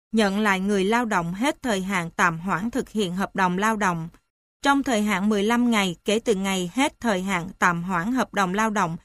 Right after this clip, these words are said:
đối với các trường hợp quy định tại điều ba mươi hai của bộ luật này, người lao động phải có mặt tại nơi làm việc và người sử dụng lao động phải nhận người lao động trở lại làm việc, trừ trường hợp hai bên có thỏa thuận khác.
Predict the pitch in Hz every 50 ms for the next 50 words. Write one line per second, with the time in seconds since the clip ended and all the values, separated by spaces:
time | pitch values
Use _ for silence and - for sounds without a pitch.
0 | - - - _ - 226 233 285 269 262 294 - - 302 320 320 _ - 220 175
1 | 180 196 196 180 - - 233 233 214 190 190 170 165 160 - 180 175 170 175 180
2 | 175 175 185 202 214 214 214 220 220 226 226 220 214 208 196 - _ _ _ _
3 | - 208 208 202 202 185 175 180 180 180 - _ 190 190 190 185 175 156 - _
4 | _ _ _ _ _ - 233 233 226 240 254 262 240 220 190 175 170 - 202 196
5 | - 294 320 311 294 220 - _ - 190 175 185 202 233 233 226 208 185 175 170
6 | - 196 185 165 - _ _ _ _ _ 220 208 208 208 208 202 185 - 220 190
7 | 214 226 226 208 175 180 208 226 233 220 208 180 170 165 160 - - 208 233 240
8 | 240 226 185 165 175 190 196 185 180 202 214 214 196 180 165 165 165 - - 185
9 | 170 185 233 233 190 170 160 185 185 170 160 - 185 175 156 - _ _ _ _
10 | _ _ 247 233 208 - 233 214 208 208 202 185 - - 233 233 226 214 202 220
11 | 214 208 208 - 269 - 247 220 180 196 - 226 185 165 156 - - 214 214 254
12 | 254